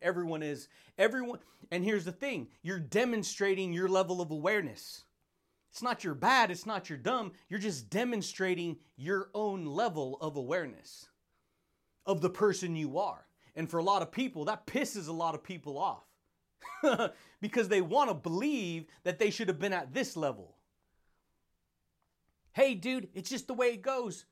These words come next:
You got to decide what you want to do. It did to me.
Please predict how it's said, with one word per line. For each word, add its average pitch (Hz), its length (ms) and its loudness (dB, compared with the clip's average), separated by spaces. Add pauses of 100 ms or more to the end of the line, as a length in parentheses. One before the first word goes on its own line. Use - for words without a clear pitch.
(200)
You 156 100 -8
got 226 140 6
to 226 80 -2
decide 214 520 -4
what - 200 -8
you 208 60 -8
want 208 200 -6
to 185 60 -8
do. 196 320 -10 (1600)
It 156 160 -4
did 214 220 2
to 247 80 0
me. 311 380 2